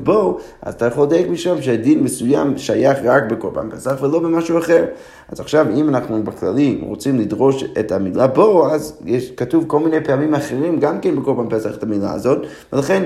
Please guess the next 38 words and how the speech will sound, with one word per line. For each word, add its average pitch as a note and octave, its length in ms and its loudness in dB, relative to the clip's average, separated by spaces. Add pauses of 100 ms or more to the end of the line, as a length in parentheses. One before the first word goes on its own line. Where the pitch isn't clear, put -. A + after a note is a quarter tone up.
(120)
צריך D#3+ 220 0
לדרוש C#3+ 360 4
גם B2+ 220 2
אותו. - 360 -4 (280)
אז, - 260 -10
אז - 360 -8
הגמרא - 360 -2
אומרת, D3 560 6
"כל G#2+ 200 0
בן D3+ 240 4
נכר C3+ 460 0
לא A#2 140 2
יאכל C3+ 400 2
בו", A#2 300 0
למה C2+ 220 -4
לי? G#2 140 0
למה C3 240 0
כתוב, C#3+ 440 2 (300)
"כל G#2 200 -4
בן C3+ 300 4
נכר C3 460 2
לא B2+ 140 4
יאכל G#2+ 440 2
בו"? - 180 -4
מה A2+ 160 0
זה A#2+ 120 -2
בא A#2 280 4 (120)
למעט? A#2 560 0 (280)
אז - 240 -6
הגמרא F2 260 -2
אומרת, C#3 460 2
"בו D3 480 6 (300)
משומדו-, B2 880 2
משומדות A2+ 800 2
או, - 60 0
או G2 500 2
המרת G#2 460 0
דת C3+ 400 4